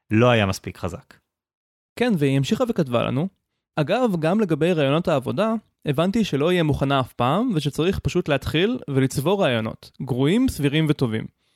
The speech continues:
Speaker 2: אבל מאותה סיבה שציינתי, נעצרתי ברעיון אחד. כשיש אלטרנטיבה שאתה מעוניין בה ומאמין בה, הרבה יותר קל לעשות את הצעד הזה.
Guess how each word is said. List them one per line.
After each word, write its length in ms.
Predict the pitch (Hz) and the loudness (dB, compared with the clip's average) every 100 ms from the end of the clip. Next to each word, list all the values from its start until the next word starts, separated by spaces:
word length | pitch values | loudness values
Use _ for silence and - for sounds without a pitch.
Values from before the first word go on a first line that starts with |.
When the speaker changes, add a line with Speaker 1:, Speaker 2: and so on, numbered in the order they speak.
| _ - | _ -2
Speaker 2:
אבל 180 | 170 | 0
מאותה 360 | 247 165 131 226 | 2 2 2 0
סיבה 200 | 233 220 | 2 0
שציינתי, 600 | 233 - 247 269 254 254 | 0 0 0 2 0 0
נעצרתי 540 | 175 151 - 170 185 | 0 -2 0 -2 0
ברעיון 360 | 170 135 135 131 | -2 0 0 0
אחד. 240 | 127 120 117 _ _ _ _ _ - | -2 -6 -10 _ _ _ _ _ -6
כשיש 200 | 190 254 | -2 0
אלטרנטיבה 540 | 220 175 147 196 208 | 2 2 2 0 0
שאתה 200 | 175 143 | 0 0
מעוניין 380 | 131 127 170 190 | 0 0 0 0
בה 60 | 151 | 0
ומאמין 480 | 135 117 139 277 240 | 2 2 2 2 2
בה, 200 | 240 240 | 0 0
הרבה 260 | 156 147 185 | -2 0 0
יותר 220 | 190 170 | 0 -2
קל 280 | - 170 135 | 0 0 0
לעשות 280 | 123 143 | 0 0
את 80 | 135 | 0
הצעד 360 | 131 156 147 131 | -2 0 -2 -2
הזה. 180 | 123 | -6